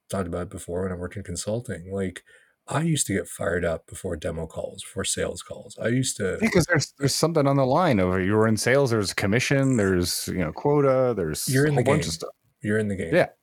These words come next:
Speaker 1: right? If you're a competitor, you're in the game. It's super exciting. It's fun. Sometimes you win, sometimes you lose, but you fucking show up prepared,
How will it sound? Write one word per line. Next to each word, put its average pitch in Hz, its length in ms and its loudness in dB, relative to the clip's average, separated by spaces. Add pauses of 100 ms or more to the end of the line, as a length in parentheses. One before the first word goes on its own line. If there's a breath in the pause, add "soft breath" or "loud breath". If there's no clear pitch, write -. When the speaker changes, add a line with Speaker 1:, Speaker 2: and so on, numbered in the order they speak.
Speaker 1:
right? 98 300 -2
If - 120 -16
you're 107 100 2
a 98 40 -4
competitor, 113 680 -2
you're 101 100 -4
in 98 80 -6
the 92 60 -8
game. 92 460 -4 (280 soft breath)
It's - 160 -4
super 107 340 0
exciting. 95 540 -4
It's - 180 -6
fun. 92 420 -4 (220 soft breath)
Sometimes 101 480 -2
you 92 100 -4
win, 87 360 -8
sometimes 95 500 -6
you 95 80 -4
lose, 87 300 -6
but - 180 -6
you 104 60 -4
fucking - 320 -6
show 90 240 0
up 82 100 -4
prepared, 71 520 -6